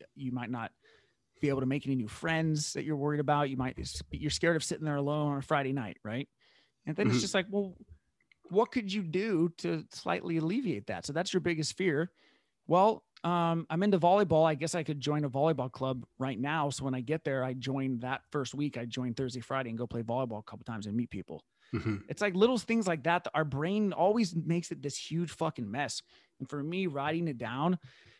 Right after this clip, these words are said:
Speaker 1: and, like, what we did last night, we literally just wrote out how much money we have now. How much money does it cost us, our expenses per month? Like, going forward, how much of a runway do we have? How much do we have in savings? By the end of it, I,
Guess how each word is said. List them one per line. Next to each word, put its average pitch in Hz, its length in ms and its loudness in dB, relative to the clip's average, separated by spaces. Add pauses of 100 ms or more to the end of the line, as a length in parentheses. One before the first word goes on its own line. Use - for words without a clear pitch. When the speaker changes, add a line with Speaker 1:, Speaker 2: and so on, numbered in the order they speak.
(140)
Speaker 1:
and, 151 100 0
like, 147 160 0
what 143 120 4
we 170 120 4
did 160 140 4
last 147 280 0
night, 170 260 2 (680)
we 180 80 4
literally 208 300 2
just 185 160 2
wrote 160 240 4
out 160 320 2 (340)
how 208 140 0
much 240 160 4
money 190 200 4
we 175 140 2
have 151 220 0
now. 92 260 -10 (200)
How 214 120 4
much 240 180 4
money 196 160 4
does 175 140 4
it 156 80 -2
cost 156 320 0
us, 143 120 -2
our 139 100 2
expenses 135 500 -4
per 131 180 -2
month? 104 320 -4 (360)
Like, 151 260 -4 (140)
going 185 280 4
forward, 190 360 6
how 151 160 0
much 180 180 0
of 175 60 4
a - 20 2
runway 147 320 2
do 113 80 -4
we 104 100 -6
have? 104 180 -8
How 135 140 -2
much 196 140 2
do 208 80 0
we 185 100 6
have 170 160 4
in 160 80 -2
savings? 120 480 -2 (440)
By 190 100 4
the 196 80 8
end 254 140 6
of 214 80 4
it, 208 160 6
I, 170 120 0